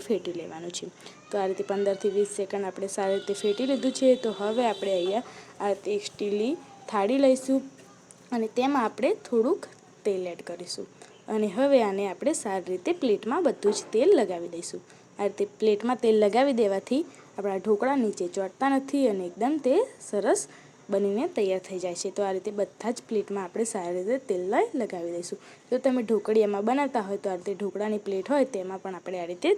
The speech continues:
તેલ લગાવી દેવાનું. અને હવે આપણે તેલ બધી જ જગ્યાએ લગાવી દીધું છે. તમે જોઈ શકો છો. તો આપણું બેટર જે બનાવીને રાખ્યું છે તે બેટર આપણે તેમાં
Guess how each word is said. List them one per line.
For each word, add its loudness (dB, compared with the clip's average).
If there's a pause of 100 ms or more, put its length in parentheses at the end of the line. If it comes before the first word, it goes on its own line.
(140)
તેલ 4 (480)
લગાવી 0
દેવાનું. -12 (560)
અને -2
હવે 2
આપણે 0
તેલ 0
બધી 2
જ -6 (180)
જગ્યાએ 2
લગાવી 2
દીધું 0
છે. 6
તમે -6
જોઈ 2
શકો -2
છો. 0
તો -2
આપણું -6
બેટર -2
જે 2
બનાવીને -2
રાખ્યું -2
છે 2 (440)
તે 0
બેટર 2
આપણે -4
તેમાં 0